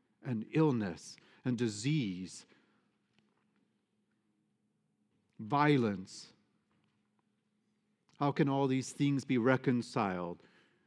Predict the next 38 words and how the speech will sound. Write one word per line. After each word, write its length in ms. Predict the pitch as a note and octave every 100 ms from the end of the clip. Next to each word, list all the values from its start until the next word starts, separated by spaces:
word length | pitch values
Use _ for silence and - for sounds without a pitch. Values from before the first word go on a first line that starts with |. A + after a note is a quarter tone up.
| _ _
I'm 120 | C3
speaking 380 | - - D3 D3+
to 140 | - B2+
you 120 | A#2+
elect 320 | A#2 C#3+ -
'cause 180 | C#3 A#2
you're 80 | G2+
gonna 220 | A#2 A2+
enter 360 | C3+ C#3+ C#3 A#2
into 220 | B2 A#2+
our 120 | G2+
family, 560 | - C#3 C#3+ D3 G#2 F#2
the 80 |
Christian 420 | G2+ E3+ D#3 - A2+
family. 560 | - C#3 A#2+ G2 F2 - _ _ _ _
These 160 | D#3+ D#3
are 60 |
questions 640 | D#3 F#3+ F3 - D#3 D3 - - -
you 100 | C#3+
should 220 | F3+ F3
have. 440 | D3+ F3 C3+ F#2 - _ _ _ _ _ _ _ _ _ _ _ _ _ _ _ - _ _
All 140 | C3 B2+
these 240 | C3+ B2+
things, 560 | - C#3 C3+ B2+ A#2+ - _
how 160 | - D#3+
can 180 | D#3 C3+
they 100 | C3+
be 120 | C3
reconciled 680 | C3+ C3 C#3+ B2 B2+ A#2+ A#2+
with 200 | B2+ G2+
God 340 | C3 C3+ C3
who 160 | B2 C3
loves 380 | D3+ D#3 C3
us 380 | B2+ G2+ - - - _ _ -
and 80 | C#3
has 160 | C#3+
such 260 | D3 B2+ -
mercy 640 | C#3+ D3+ - - A2 F2+